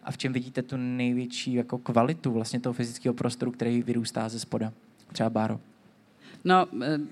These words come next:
Speaker 2: když bych to řekla jakoby v současné situaci, jak jsme na tom teď, tak mám právě pocit, že se nám podařilo, že už jsme ve fázi toho, že vlastně ty věci s tím způsobem přicházejí sami, jo? Že, eh, vlastně ty lidi sami přijdou s něčím,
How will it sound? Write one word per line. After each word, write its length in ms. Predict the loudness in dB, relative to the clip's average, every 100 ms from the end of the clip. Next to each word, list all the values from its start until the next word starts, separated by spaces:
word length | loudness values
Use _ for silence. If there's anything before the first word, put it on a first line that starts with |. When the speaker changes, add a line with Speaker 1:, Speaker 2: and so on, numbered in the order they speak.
| -8
Speaker 2:
když 200 | -2 -2
bych 160 | 0 -2
to 120 | 0
řekla 280 | 0 0 2
jakoby 300 | 2 2 -2
v 60 | 0
současné 520 | -2 0 -2 -2 -4
situaci, 520 | -4 -4 -2 -2 -4
jak 140 | -6 -4
jsme 160 | -4
na 80 | -4
tom 180 | -2 -6
teď, 220 | -4 -6
tak 200 | -6 -4
mám 140 | -4
právě 180 | 0 -2
pocit, 400 | -2 -8 -6 -6
že 180 | -4 -4 -8 -20 -20 -16
se 140 | -2 4
nám 140 | 4
podařilo, 400 | 4 4 4 4
že 140 | 2
už 60 | 0
jsme 160 | 0 0
ve 100 | 2
fázi 380 | 4 4 4 0
toho, 280 | 2 2
že 120 | 2 2
vlastně 600 | 0 -2 -4 0 0 -2 -6 -20 -20 -2
ty 100 | 2
věci 380 | 4 2 0
s 100 | 0
tím 120 | 0 -2
způsobem 440 | -2 -4 0 2
přicházejí 520 | 2 4 4 4 2
sami, 460 | 0 2 2 2 -2 -8 -8
jo? 200 | -2 -2 -2
Že, 160 | -2 -4 -6 -18 -20 -10
eh, 340 | -4 0 0 -2 -8 -4
vlastně 280 | -4 -2 -2
ty 140 | 2
lidi 240 | 2 2 0
sami 300 | 2 2 2
přijdou 340 | -2 0 0
s 100 | 2
něčím, 640 | 0 0 -2 0 0 -2